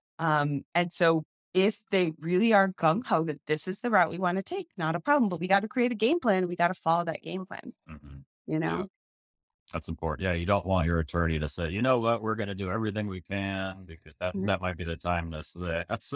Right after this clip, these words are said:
Speaker 2: it's very confusing when you want somebody to advocate for you, but also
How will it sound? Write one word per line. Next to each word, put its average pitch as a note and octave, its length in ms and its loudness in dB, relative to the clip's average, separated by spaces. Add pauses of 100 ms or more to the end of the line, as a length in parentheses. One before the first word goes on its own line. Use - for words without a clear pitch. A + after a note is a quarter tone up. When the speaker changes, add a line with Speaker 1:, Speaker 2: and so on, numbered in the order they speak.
Speaker 2:
it's A2+ 200 -6
very C#3+ 200 0
confusing G2 680 -2
when D#2+ 120 -8
you D#2+ 60 -8
want F#2 200 0
somebody F2 400 -4
to E2+ 260 -6 (400)
advocate G2+ 600 0
for E2+ 180 2
you, E2 200 2
but E2+ 220 -4
also F#2 520 -2